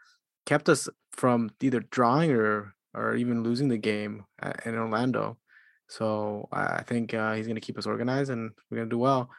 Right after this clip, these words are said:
I think Chicho's gonna finally score. I think Vela's gonna score. He always feels like he scores in the derby matches. And, um, I think Raito's gonna pull something out of the hat again.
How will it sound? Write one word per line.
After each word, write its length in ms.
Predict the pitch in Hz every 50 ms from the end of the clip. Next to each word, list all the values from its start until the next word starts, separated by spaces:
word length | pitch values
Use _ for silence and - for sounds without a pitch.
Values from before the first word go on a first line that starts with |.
| - _ _ _
I 160 | 120 110 110
think 520 | - - 127 123 120 117 - - - - - _ _ _ _ _ _ _
Chicho's 260 | - 139 131 139 127
gonna 140 | 127 131 123
finally 260 | 120 127 127 123 123
score. 400 | 120 - - 123 127 131 135 131
I 40 | 127
think 240 | 123 - 120 117 107
Vela's 260 | 110 110 110 117 113
gonna 120 | 123 117 113
score. 380 | - - 117 117 117 123 123
He 160 | 117 120 110
always 360 | 107 107 113 117 117 - - - - - _ _
feels 260 | - 127 123 123 120
like 120 | 123 117 -
he 100 | - 117
scores 600 | - - - 113 113 120 123 127 131 131 131 - _ _ - - _ _ _ _
in 400 | 120 117 117 117 117 117 113 110
the 380 | 113 120 117 113 113 110 104 - - _ - - - - _
derby 300 | - 117 120 120 127 127
matches. 500 | 127 131 131 127 - 147 151 160 - - - _ _
And, 320 | 113 110 113 110 113 110
um, 320 | 113 110 113 110 110 107 107
I 80 | -
think 200 | - - 127 113
Raito's 460 | - 110 107 113 120 - - 120 113 117
gonna 300 | 117 113 110 107 101 - - - -
pull 160 | - 127 120
something 280 | - - 117 123 127 117
out 100 | 113 110
of 100 | 107 110
the 300 | 110 107 104 104 - -
hat 260 | - - 110 107 - -
again. 380 | 113 - - 92 - 113 110